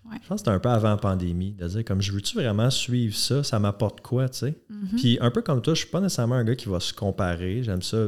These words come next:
Speaker 2: m'inspirer,
Speaker 1: Mhm.
Speaker 2: euh, des, mettons, de ceux qui ont plus de succès que moi. Euh,
Speaker 1: Ouais.
Speaker 2: tu sais, mettons, moi, je cours beaucoup, ben, je vais suivre des comptes de
Speaker 1: Ouais.
Speaker 2: course,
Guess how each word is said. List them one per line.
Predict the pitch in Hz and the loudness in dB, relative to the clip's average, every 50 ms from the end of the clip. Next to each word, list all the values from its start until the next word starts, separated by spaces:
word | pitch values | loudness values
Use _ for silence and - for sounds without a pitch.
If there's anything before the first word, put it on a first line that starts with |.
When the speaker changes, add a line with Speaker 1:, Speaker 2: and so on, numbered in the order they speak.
| - - - | -2 -6 -8
Speaker 2:
m'inspirer, | 101 95 95 92 - - - 101 92 90 85 92 113 147 156 - | -8 -6 -4 -4 -6 -6 -6 -6 -6 -6 -4 -4 -6 -6 -8 -10
Speaker 1:
Mhm. | - 208 208 | -14 -14 -10
Speaker 2:
euh, | 87 85 85 85 | -8 -6 -6 -6
des, | 87 85 90 85 85 85 - - - - - | -6 -8 -8 -10 -12 -16 -20 -20 -20 -20 -20
mettons, | 82 80 - 95 95 | -16 -10 -6 -4 -4
de | 98 90 | -4 -4
ceux | - - - 98 98 | -4 -4 -4 -6 -6
qui | - - | -4 -4
ont | 92 87 87 87 - - _ _ _ _ _ _ | -4 -2 -4 -4 -8 -12 _ _ _ _ _ _
plus | - - 110 101 98 | -4 -2 -2 0 0
de | 98 95 | -2 -4
succès | - - - - - - 104 87 | -4 -4 -6 -6 -4 -4 -4 -4
que | - - | -2 -2
moi. | 98 95 95 98 | -2 0 0 0
Euh, | 98 92 87 85 82 82 | 0 -2 -2 -4 -4 -6
Speaker 1:
Ouais. | - | -6
Speaker 2:
tu | - - | -8 -6
sais, | 92 | -6
mettons, | 90 87 - 98 95 | -6 -6 -4 -4 -4
moi, | 95 95 | -4 -4
je | - - | -6 -6
cours | - 107 98 | -4 -4 -4
beaucoup, | 92 90 87 - - 107 98 | -4 -4 -8 -10 -14 -18 -14
ben, | 90 90 | -12 -12
je | 85 90 | -10 -10
vais | 101 82 85 - - _ | -10 -12 -14 -16 -20 _
suivre | - - - 104 95 | -16 -12 -8 -8 -6
des | 90 92 90 | -6 -6 -6
comptes | - - 95 95 | -6 -4 -4 -2
de | 98 92 82 | -2 -4 -6
Speaker 1:
Ouais. | - 101 | -4 -2
Speaker 2:
course, | - 110 107 101 - - | 0 0 0 0 -4 -8